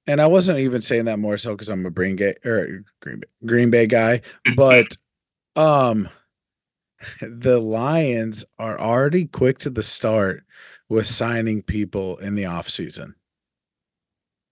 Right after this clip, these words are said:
Speaker 1: Like, as you mentioned too, they signed the
Speaker 2: Yep, we signed Matthew Betts, C F L Player of the Year, Defensive Player of the Year.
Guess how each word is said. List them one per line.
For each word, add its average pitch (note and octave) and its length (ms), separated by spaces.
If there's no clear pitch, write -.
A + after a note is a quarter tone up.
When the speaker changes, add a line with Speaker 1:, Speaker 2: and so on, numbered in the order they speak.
Speaker 1:
Like, A2 180
as A2+ 180
you B2 100
mentioned A2+ 400
too, A2 240
they G#2 180
signed C3+ 540
the A2+ 420
Speaker 2:
Yep, G#2+ 160
we A2 80
signed G#2+ 300
Matthew G#2 440
Betts, G#2+ 300
C A2+ 260
F A2 160
L A2 200
Player A2+ 320
of A2+ 80
the A2 60
Year, G#2+ 360
Defensive A2+ 480
Player A2+ 240
of A2+ 80
the G#2+ 80
Year. A#2 340